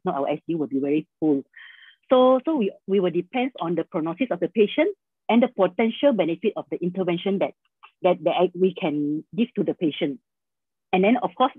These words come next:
depends on the bed availability. So when we got a lot of beds, that time with the patient with the chronic lung disease, with long-term, when it stay in O four home for, for, like, five years, we also take in. But then when the resources are limited that time, then we need to choose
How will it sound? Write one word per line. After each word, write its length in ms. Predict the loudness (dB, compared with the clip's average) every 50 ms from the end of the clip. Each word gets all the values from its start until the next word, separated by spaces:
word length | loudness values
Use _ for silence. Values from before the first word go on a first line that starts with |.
| _ _ _
depends 320 | -10 -4 0 0 0 0 -2
on 80 | -2 0
the 80 | 0 2
bed 160 | 2 0 0 0
availability. 760 | -4 -2 0 0 0 0 0 0 -2 -2 -2 -2 -4 -4 -4 -6 _ -20 -20 -20 _ _
So 80 | 6 6
when 180 | 8 6 6
we 180 | 6 6 6 6
got 160 | 4 2 4
a 40 | 6
lot 180 | 6 6 6
of 120 | 4 2 2
beds, 180 | 0 0 0 -2
that 140 | -8 -8 -6
time 100 | -6 -6
with 140 | -4 -6 -6
the 40 | -4
patient 280 | -4 -4 -4 -2 -4
with 100 | -4 -6
the 80 | -6 -10 _
chronic 260 | -4 -2 0 2 2
lung 200 | 2 0 0 0
disease, 360 | -2 -4 -2 2 2 0 0 0 _ _ _ _
with 80 | -14 -14 _ _
long-term, 540 | -4 -4 -2 -4 -6 -2 -2 0 0 0 -2 -4 _ _ -20 -20 -20 -20 -8 _
when 260 | 2 2 2 2 -2 -2 -4
it 120 | -6 -4
stay 160 | 2 4 4 4
in 440 | 4 2 0 0 0 -2 -2 -4 0 0
O 120 | 0 0 0
four 140 | -2 -2 -2 _
home 200 | -2 -2 -2 -2 -2
for, 320 | -4 -2 -2 -4 -4 -6 -4
for, 160 | -2 0 0
like, 300 | 0 0 0 -2 -2 -4 -4 _
five 200 | 0 0 0 2
years, 160 | 2 2 2 2
we 100 | 0 -2
also 160 | 0 -2 -2
take 200 | -2 -2 -6 -4
in. 180 | -4 -6 -6 -8 _ _ _ _ _ _ _ _
But 100 | 0 4
then 180 | 4 4 4 4
when 320 | 2 2 2 0 -2 0
the 100 | 0 2
resources 380 | 2 2 0 -2 -4 -4 -4 0 0
are 100 | 0 2
limited 400 | 2 0 0 0 -2 -2 -2 -4
that 160 | -4 -4 -4 -2
time, 160 | -2 0 0
then 140 | 0 2 2
we 80 | 2
need 140 | 2 2 0
to 100 | 0 -4 -4 -6
choose 140 | -10 -10